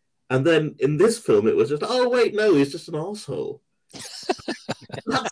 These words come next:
it, right? Tony's, <laughs> Tony kind of goes through this change very early on. And I think part of it is,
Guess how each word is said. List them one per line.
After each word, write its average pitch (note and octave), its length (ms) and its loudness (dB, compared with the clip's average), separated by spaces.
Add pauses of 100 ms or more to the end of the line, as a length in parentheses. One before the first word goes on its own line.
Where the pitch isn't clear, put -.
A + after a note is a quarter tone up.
it, - 280 0 (100)
right? - 260 -2 (460)
Tony's, B3 460 0 (960)
<laughs> E3+ 60 -4 (800)
Tony A3+ 240 2
kind A3+ 200 2
of F3 100 0
goes E3+ 340 2
through F3 160 4
this D3 180 0 (140)
change C3 400 -4
very A#2 340 0
early G#2+ 280 0
on. A#2+ 360 -6 (440)
And D3 120 0
I D3 120 0
think G#3+ 360 -2
part G3 300 -4
of A2+ 120 0
it - 180 0
is, G#2 160 -4